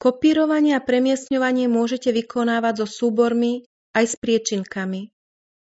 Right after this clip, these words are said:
Kopírovanie a premiestňovanie sa dá vykonávať medzi dvoma rôznymi priečinkami alebo dvoma rôznymi jednotkami niekoľkými postupmi. Kopírovanie môžete vykonať aj v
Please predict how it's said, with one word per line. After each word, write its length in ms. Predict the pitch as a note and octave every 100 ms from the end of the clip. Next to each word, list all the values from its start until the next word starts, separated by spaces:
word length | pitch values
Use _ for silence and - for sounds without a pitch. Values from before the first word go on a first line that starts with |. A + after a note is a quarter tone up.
| _ _ _ -
Kopírovanie 720 | B3+ D4+ D4+ D4+ D4 D4 B3+
a 80 | -
premiestňovanie 880 | A#3 B3 B3 B3 C4 B3+ B3+ B3+
sa 160 | B3 A#3+
dá 80 | A3+
vykonávať 640 | A3+ A3+ A#3+ A3+ A3+ A3+
medzi 160 | A3 G#3+
dvoma 320 | G3+ A3+ A3+ A3
rôznymi 400 | A3 G#3+ G#3+ G#3
priečinkami 960 | G#3+ A3 A3+ B3 B3 B3+ B3 B3 B3 _ _ _
alebo 320 | G#3 A3 A3
dvoma 240 | A3 A3+
rôznymi 480 | A3 A3 G#3+ A3+ G#3+
jednotkami 640 | G3+ G#3+ A3+ A3+ - A3+ A3
niekoľkými 720 | G#3+ A#3+ A#3+ C4+ C4+ C4+ B3+ B3
postupmi. 720 | A3+ - - G3+ _ F#3 G3 _ _ _ _ _ _ _ _ _
Kopírovanie 720 | - A#3 C#4+ C#4+ D4 D4 C#4+ C4+
môžete 480 | B3 B3 C4 B3+
vykonať 480 | A3+ A3+ A#3+ A#3 A#3
aj 160 | -
v 100 | G#3